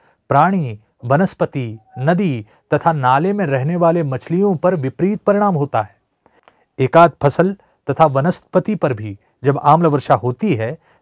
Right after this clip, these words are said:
तब पेड़ों के पत्तों पर दाग दिखाई देना, पत्ते जल जाना, पत्ते टेढ़े मेढ़े हो जाना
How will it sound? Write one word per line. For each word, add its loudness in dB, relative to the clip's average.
तब 2
पेड़ों 2
के 0
पत्तों -2
पर 0
दाग 2
दिखाई -2
देना, -10
पत्ते 2
जल 2
जाना, 0
पत्ते 4
टेढ़े 6
मेढ़े 4
हो 2
जाना -6